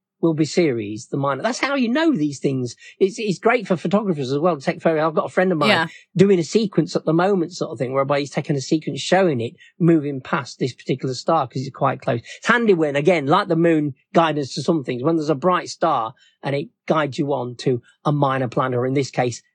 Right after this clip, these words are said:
Speaker 1: a dwarf planet as well. Now, you won't mistake them 'cause the Nebula is magnitude plus two point one and Ceres is plus eight point one. <laughs> So a significantly fainter minor world there sort of thing.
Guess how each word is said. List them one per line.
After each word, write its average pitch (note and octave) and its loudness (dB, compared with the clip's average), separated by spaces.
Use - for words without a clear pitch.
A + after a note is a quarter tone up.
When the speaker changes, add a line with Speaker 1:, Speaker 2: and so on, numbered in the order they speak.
Speaker 1:
a C#3 -2
dwarf C#3 0
planet C3 -2
as A#2+ -8
well. A#2+ 0
Now, F#3 6
you G3+ 6
won't B3+ 0
mistake G#3 2
them A2 -6
'cause C#3+ -2
the E3+ 2
Nebula C#3 -2
is C#3 -6
magnitude D#3 -2
plus C#3+ -2
two C#3+ 2
point B2+ -2
one A#2 0
and C3 0
Ceres C#3 4
is B2 -4
plus - 0
eight E3 2
point C3 0
one. A#2+ -2
<laughs> - -10
So - 0
a D#3+ 4
significantly D#3+ 0
fainter C3+ 0
minor C3 2
world B2 0
there B2 -4
sort - -10
of - -20
thing. A2+ -8